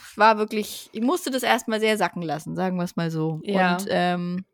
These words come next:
Speaker 1: ein aufwühlendes Buch, definitiv. Da geht man, glaub ich, nicht, nicht ohne Gefühle raus.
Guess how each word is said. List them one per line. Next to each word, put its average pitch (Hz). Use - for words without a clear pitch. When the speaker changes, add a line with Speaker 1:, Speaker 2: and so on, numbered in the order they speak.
Speaker 1:
ein 196
aufwühlendes 254
Buch, 262
definitiv. 220
Da 202
geht 214
man, 214
glaub 208
ich, 196
nicht, 226
nicht 220
ohne 214
Gefühle 208
raus. 302